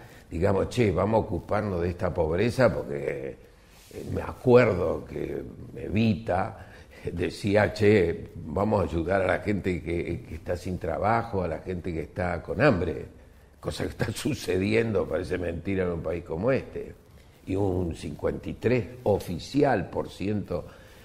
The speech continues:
de, de esa marginación que hablás. A mí me parece que todavía está el, la manera, eh, formal de ayudarlos con una, con una paz que está haciendo la guerra, con lo que está haciendo la Tolosa Paz,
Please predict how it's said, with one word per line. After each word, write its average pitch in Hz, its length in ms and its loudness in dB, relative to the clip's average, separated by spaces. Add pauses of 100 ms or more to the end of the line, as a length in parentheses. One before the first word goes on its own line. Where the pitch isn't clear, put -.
(160)
de, 76 280 -4
de 73 220 -4
esa 85 220 -4
marginación 78 800 -6
que - 120 -6
hablás. 92 540 -4 (640)
A - 120 -6
mí 131 80 2
me 170 100 4
parece 117 420 2
que - 440 0 (440)
todavía 120 720 10
está 135 360 6
el, 101 420 2
la 87 340 2
manera, 104 800 4
eh, 82 400 -2
formal 107 640 4
de 107 80 6
ayudarlos 98 680 4
con 87 220 -2
una, 92 400 -2 (420)
con 85 200 -4
una 101 320 0
paz 117 180 0
que - 120 -6
está - 160 -4
haciendo 95 340 -2
la 80 140 0
guerra, 98 380 4
con 85 160 -2
lo 78 140 -6
que - 80 -12
está - 160 -6
haciendo 98 580 2
la 80 240 -2
Tolosa 87 460 -2
Paz, 117 360 4